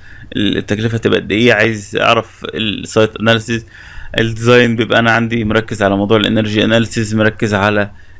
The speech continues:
الليد. ال-، في الكونستراكشن بننفذ فبركز على الفابريكيشن. الاوبريت بركز على الاسيت مانجمنت.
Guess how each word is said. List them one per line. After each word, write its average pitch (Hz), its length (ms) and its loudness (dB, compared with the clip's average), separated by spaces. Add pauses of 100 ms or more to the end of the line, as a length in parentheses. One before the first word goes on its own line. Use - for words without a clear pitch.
الليد. 113 520 0 (200)
ال-، 104 400 -2 (140)
في - 80 -14
الكونستراكشن 117 680 0
بننفذ 107 500 0
فبركز 107 800 -2
على 107 320 2 (440)
الفابريكيشن. 107 1080 0 (360)
الاوبريت 117 1080 2
بركز 110 420 0
على 98 120 0
الاسيت 87 340 -4 (100)
مانجمنت. 113 500 0